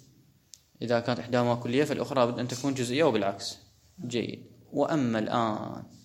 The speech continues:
محل الكلام الاختلاف في الجهة، فالجهة عندما نقول تنقض الجهة أي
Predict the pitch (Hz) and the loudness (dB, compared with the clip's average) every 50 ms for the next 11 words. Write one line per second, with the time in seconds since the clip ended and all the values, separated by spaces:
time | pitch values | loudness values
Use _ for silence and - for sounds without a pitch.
0 | - _ - - - - 127 127 123 127 123 127 - 131 127 123 117 117 113 117 | -20 _ -14 -12 -8 -4 -2 -2 -2 -2 -2 -4 -4 -2 0 0 0 0 -2 -4
1 | 120 - - 151 156 - 120 - - 120 - - - - - - 113 117 120 135 | -6 -2 0 2 2 4 2 0 0 -4 -6 -8 -10 -12 -8 -4 0 2 4 4
2 | 147 170 180 180 - 196 185 - - 131 120 113 113 117 135 131 120 120 120 113 | 4 4 2 0 -2 -4 -4 -2 -2 -2 0 -2 0 0 0 0 2 0 0 0
3 | 107 110 113 117 - - - - - - _ _ _ _ _ _ - - - - | 0 -2 -4 -8 -12 -16 -20 -20 -20 -20 _ _ _ _ _ _ -20 -20 -20 -20
4 | - _ _ _ _ _ _ _ _ _ _ _ _ _ _ _ _ _ _ _ | -20 _ _ _ _ _ _ _ _ _ _ _ _ _ _ _ _ _ _ _
5 | _ _ _ _ _ _ _ _ _ _ _ _ _ _ _ _ _ _ _ _ | _ _ _ _ _ _ _ _ _ _ _ _ _ _ _ _ _ _ _ _
6 | _ _ _ _ _ _ _ _ _ _ _ _ _ _ _ _ _ _ _ _ | _ _ _ _ _ _ _ _ _ _ _ _ _ _ _ _ _ _ _ _
7 | _ _ _ _ _ _ _ - - - 135 135 131 131 127 123 123 - 135 135 | _ _ _ _ _ _ _ -14 0 4 6 8 8 8 6 4 2 2 2 2
8 | 127 139 135 127 131 - 143 131 - 123 131 131 127 127 127 127 131 127 127 123 | 6 6 6 6 6 4 2 2 4 4 4 6 6 6 6 6 6 6 6 6
9 | 127 127 127 131 147 156 151 123 113 - - - - 156 151 143 143 135 - 151 | 4 2 2 2 4 4 4 4 2 -2 0 6 8 10 10 10 8 6 6 8
10 | 143 151 156 143 135 131 143 151 151 165 190 190 175 143 - 160 175 190 208 208 | 10 10 10 10 8 8 8 8 12 12 12 12 12 12 12 12 12 12 12 10
11 | 185 147 117 - - | 8 6 2 -2 -6